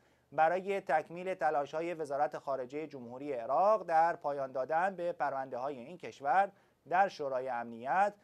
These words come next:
که بر اساس قطعنامه‌های مبتنی بر بند هفتم منشور سازمان ملل صادر شده و از دورهٔ نظام پیشین باقی مانده، این وزارتخانه از طریق نمایندگی ما در نیویورک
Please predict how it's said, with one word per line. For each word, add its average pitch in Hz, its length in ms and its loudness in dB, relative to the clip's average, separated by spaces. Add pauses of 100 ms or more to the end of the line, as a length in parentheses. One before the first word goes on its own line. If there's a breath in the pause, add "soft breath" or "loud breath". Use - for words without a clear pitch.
(220 soft breath)
که 185 220 -2
بر 165 200 6
اساس 151 400 -2
قطعنامه‌های 147 920 -2
مبتنی 151 580 -8
بر 151 240 0
بند 147 300 -2
هفتم 156 500 -4
منشور 156 460 -6
سازمان 143 520 -2
ملل 165 340 0
صادر 120 300 -4
شده 151 480 -4 (420 soft breath)
و 135 80 -2
از 143 440 2
دورهٔ 165 460 -4
نظام 156 420 -2
پیشین 180 460 -10
باقی 127 240 -2
مانده، 147 500 -6 (320 soft breath)
این 208 240 -6
وزارتخانه 143 580 0
از 185 320 2
طریق 147 280 -4
نمایندگی 135 840 -6
ما 147 240 -2
در 127 220 0
نیویورک 120 600 0